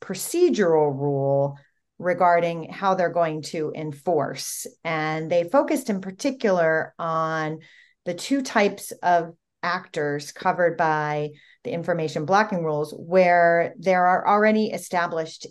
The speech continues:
in the information blocking stat-, statutory provisions from the cures Act, as well as the regulations,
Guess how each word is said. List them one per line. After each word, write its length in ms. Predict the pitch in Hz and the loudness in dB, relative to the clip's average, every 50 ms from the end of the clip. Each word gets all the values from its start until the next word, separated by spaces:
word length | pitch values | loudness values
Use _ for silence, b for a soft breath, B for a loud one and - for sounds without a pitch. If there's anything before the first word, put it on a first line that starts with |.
| - | -6
in 300 | 185 185 180 175 175 175 | -4 -4 -2 -2 -4 -4
the 160 | 170 170 151 | -4 -4 -4
information 520 | 160 175 170 180 180 170 160 147 - 165 156 | -6 -8 -6 -6 -4 -4 -4 -4 -6 -8 -6
blocking 600 | 156 160 156 156 151 - 165 147 147 147 151 143 b b b b b b _ _ _ | -4 -2 -2 -2 -2 -4 -6 -4 -4 -6 -6 -10 b b b b b b _ _ _
stat-, 600 | - - - - - 233 233 233 220 - - - 196 196 - | -18 -16 -14 -4 2 4 4 6 4 2 0 -4 -8 -8 -8
statutory 560 | - - - 262 277 285 - - - 196 147 | -8 -2 2 4 4 4 2 -2 -2 -2 -2
provisions 460 | 147 139 160 139 151 143 143 147 143 143 | -2 -2 -4 -4 -4 -4 -4 -6 -8 -6
from 180 | - 165 151 | -6 -6 -4
the 80 | 147 143 | -4 -6
cures 300 | 143 - 226 214 196 185 | -2 2 2 2 2 2
Act, 260 | 160 143 147 143 - | 0 0 0 -2 -6
as 160 | 151 147 - | -12 -10 -4
well 200 | 156 170 170 160 | 0 0 2 2
as 120 | 156 151 156 | 0 -4 -4
the 80 | 151 | -4
regulations, 800 | 147 143 143 147 147 165 202 220 220 220 190 160 160 156 147 | -2 -2 -2 -2 -2 0 2 2 2 2 -2 -4 -4 -6 -10